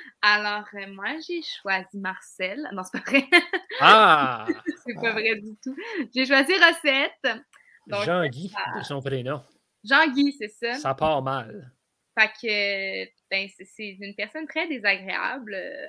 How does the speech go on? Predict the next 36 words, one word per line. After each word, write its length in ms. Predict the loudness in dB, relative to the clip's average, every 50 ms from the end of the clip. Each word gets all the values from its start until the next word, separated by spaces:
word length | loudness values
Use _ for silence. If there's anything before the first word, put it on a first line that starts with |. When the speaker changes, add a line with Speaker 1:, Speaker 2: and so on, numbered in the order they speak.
| -14 -12 -12
Speaker 1:
en 180 | -14 -14 -14
soi, 380 | -18 -20 -18 -14 -12 -12 -12 -12 -14 _ _ -12
mais 100 | -8 -4
il 100 | -2 -2
est 100 | 0 0
extrêmement 460 | 0 0 -2 -4 -8 -6 -4 -4 -6
bien 240 | -6 -6 -8 -8 -10
joué, 240 | -10 -12 -10 -10 -10
là, 160 | -10 -10 -12
je 80 | -12 -8
dois 160 | -6 -6 -6
dire. 260 | -6 -6 -8 -8 -8 -8
On, 260 | -12 -12 -12 -16 -16 -16
on, 320 | -14 -14 -14 -16 -18 -20 _ _ _ _
on 180 | -14 -10 -4 -2
aime 120 | -2 0
Speaker 2:
Mhm. 60 | 2 0
Speaker 1:
l'acteur, 440 | -2 -2 -2 -2 0 0 0 0 -2
on 60 | -6
déteste 280 | -10 -10 -10 -12 -14 -14
le 80 | -14 -16
personnage. 640 | -16 -18 -18 -16 -12 -12 -12 -12 -12 -14 -16 -18
Soyons, 360 | -16 -16 -16 -16 -18 -18 -20 -20
euh, 40 | -20 -20 _ _ _ _ _ _ _ _ _ _ _ _ _ _ _ _ _ -8
soyons, 420 | -4 -2 -2 -2 -2 -6 -8 -8
euh, 80 | -10 -10 -12 -14 -16 -18 -18 -18 -18 -20 _ _ _ _ _ _ _ -14 -14
euh, 580 | -12 -12 -14 -18 -20 -20 -20 -20 -20 -20 -20 -20 _ _ _ _ _ _ _ _ _ _ _ _ _ _ -20 _ -14
équitables 680 | -14 -14 -10 -2 -2 -2 -2 -2 -6 -8 -12 -14 -10 -8
dans, 300 | -8 -8 -8 -12 -16 -8
<laughs> 40 |
dans 260 | -4 -2 4 4 6 8
nos 140 | 8 6
émotions. 500 | 8 6 4 4 4 0 0 -2 -4 -6 -12 -14 -18 -16 -14 -12 -10 -8
Speaker 2:
Oui, 140 | -6 -6 -6 -6 -8 -12
oui. 100 | -12 -8 -2 -2
Speaker 1:
Mais, 140 | -2 0 0